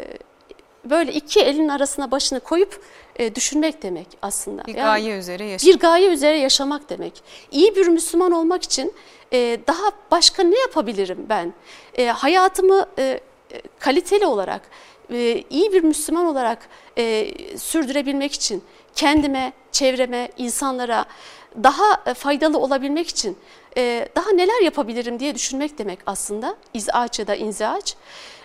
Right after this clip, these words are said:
Speaker 1: E, yani bunu manevi motivasyon diye de, e, tercüme, e, edebiliriz. Kişinin, e, tabii burada vicdan kelimesini de söyleyebiliriz. Burada,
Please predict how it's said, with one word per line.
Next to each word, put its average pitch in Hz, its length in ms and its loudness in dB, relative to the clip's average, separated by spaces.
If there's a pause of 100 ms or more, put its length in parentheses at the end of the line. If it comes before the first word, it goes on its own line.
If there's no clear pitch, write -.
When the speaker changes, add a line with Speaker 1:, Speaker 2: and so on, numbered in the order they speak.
Speaker 1:
E, 214 480 -2 (300)
yani 285 300 2
bunu 415 340 4
manevi 339 500 4
motivasyon 320 720 2
diye 320 200 0
de, 226 300 -4
e, 208 340 -6
tercüme, 220 420 -4
e, 214 400 -4
edebiliriz. 196 600 -4 (320)
Kişinin, 370 460 4 (600)
e, 220 480 -2 (680)
tabii 240 220 -4
burada 294 300 -2
vicdan 294 380 0
kelimesini 285 520 -2
de 220 260 -2
söyleyebiliriz. 233 760 -4
Burada, 247 340 2